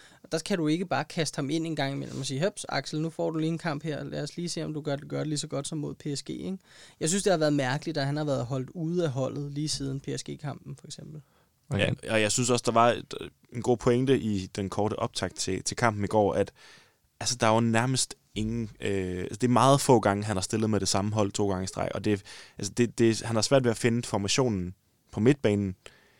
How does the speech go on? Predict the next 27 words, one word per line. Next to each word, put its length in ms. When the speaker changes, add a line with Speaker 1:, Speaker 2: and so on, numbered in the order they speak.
Speaker 2:
men, 320
men, 380
men 200
at 120
han 160
sætter 340
Tuanzebe 580
ind 80
her, 100
det 80
er 40
jo 100
også, 180
fordi 240
han 180
ikke, 220
øh, 280
han, 340
han 200
stoler 320
ikke 140
helt 260
på 80
den 180
her 100
firebakkæde. 680
Øh, 260